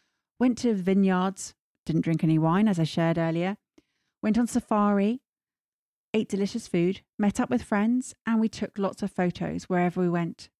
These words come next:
I can honestly say that I've not witnessed such levels of beauty that this part of the world offers ever before in my lifetime.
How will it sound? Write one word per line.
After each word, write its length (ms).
I 80
can 100
honestly 300
say 240
that 100
I've 140
not 180
witnessed 460
such 360
levels 380
of 140
beauty 460
that 140
this 140
part 260
of 60
the 80
world 240
offers 420
ever 240
before 400
in 60
my 120
lifetime. 600